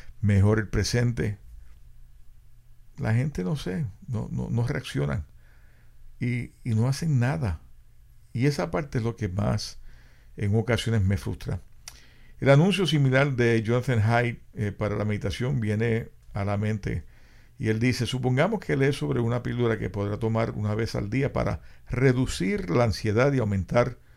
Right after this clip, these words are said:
su satisfacción. ¿Lo tomarías? Supongamos, además, que la píldora tiene una gran variedad de efectos secundarios, todos buenos.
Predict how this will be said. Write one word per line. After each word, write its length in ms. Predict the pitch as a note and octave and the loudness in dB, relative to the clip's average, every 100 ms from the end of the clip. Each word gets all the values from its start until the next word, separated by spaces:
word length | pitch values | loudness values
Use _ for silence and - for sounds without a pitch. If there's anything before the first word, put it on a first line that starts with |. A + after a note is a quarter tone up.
| - - | -20 -20
su 500 | - - B2+ C3 C3 | -8 0 4 4 2
satisfacción. 840 | - B2+ G#2+ - - - - - G2 - - - - | 0 -2 -4 -6 -8 -8 -8 -8 -10 -18 -20 -18 -10
¿Lo 100 | C3+ | -4
tomarías? 580 | C#3 D#3 G3 E3 - - - - - - - - | -2 -2 -4 -8 -10 -18 -20 -20 -20 -20 -20 -14
Supongamos, 720 | - C#3+ C#3+ C3+ A3+ A3 C3+ - | 2 8 10 10 8 6 2 2
además, 380 | A2 G#2 A2 A2+ | 2 2 0 0
que 100 | G#2 | -2
la 100 | G#2 | 0
píldora 320 | C#3 D#3+ G#2+ | 0 0 -2
tiene 180 | D#3+ A#2+ | 0 0
una 400 | A2+ G#2+ G#2 G2 - - - | 0 0 -2 -4 -12 -20 -6
gran 340 | A#2 A2+ C3+ F#3+ | 2 4 4 4
variedad 380 | B2 G#2+ G#2 G#2+ | 2 2 2 0
de 60 | |
efectos 340 | - G#2+ - - | -2 -2 -2 -4
secundarios, 540 | G#2+ G2 G#2 - G#2+ | -2 0 0 0 -2
todos 320 | G#2+ A#2+ G#2 | 0 -2 -2
buenos. 360 | G#2+ G#2 G#2 | -2 -2 -2